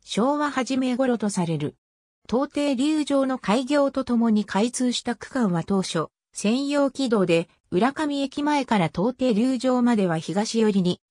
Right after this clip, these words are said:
迂回し住宅の裏を抜けるルートを取っていた。しかし千九百四十五年八月九日の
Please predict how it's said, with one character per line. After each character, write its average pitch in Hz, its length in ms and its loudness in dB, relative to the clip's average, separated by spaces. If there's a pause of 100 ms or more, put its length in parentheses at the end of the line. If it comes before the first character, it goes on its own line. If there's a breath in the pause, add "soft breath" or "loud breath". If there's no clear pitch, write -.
(120)
迂 165 80 -2
回 262 260 0
し 277 200 -4
住 262 200 0
宅 262 280 -2
の 247 120 2
裏 214 240 2
を 180 80 2
抜 165 120 0
け 220 180 -2
る 233 80 2
ル 269 160 0
ー 247 40 -4
ト 175 160 0
を 147 100 -2
取 190 180 -2
っ - 20 -20
て 156 140 -4
い 147 80 -4
た。 - 260 -6 (460)
し - 140 -20
か 302 120 0
し - 120 -6
千 294 260 -2
九 277 220 0
百 208 280 -4
四 226 280 2
十 185 200 2
五 165 140 0
年 233 240 4
八 202 300 -2
月 240 260 -4
九 240 100 -2 (280)
日 175 160 2
の 156 180 0